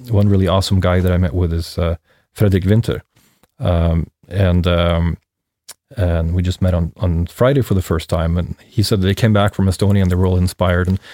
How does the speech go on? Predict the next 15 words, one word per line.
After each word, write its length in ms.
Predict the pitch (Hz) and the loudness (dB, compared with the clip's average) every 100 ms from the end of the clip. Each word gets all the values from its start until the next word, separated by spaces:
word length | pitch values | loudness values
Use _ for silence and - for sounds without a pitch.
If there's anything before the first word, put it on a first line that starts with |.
| - | -2
and 100 | 127 | 0
people 220 | 113 147 139 | 2 0 0
from 180 | 135 | 2
the 80 | 120 113 | 2 2
U 100 | 120 | 2
S 180 | 202 - | 0 0
are, 180 | 92 82 | -2 0
are 100 | 104 | 0
visiting 380 | 95 90 90 85 | 0 2 0 0
Estonia 440 | 82 - 82 82 80 | -2 -2 -4 -4 -4
and 140 | 92 | -2
learning 240 | 87 87 | -2 -2
from 200 | 87 - | -4 -6
them. 180 | 82 82 | -6 -6
So 180 | - 107 | -4 -4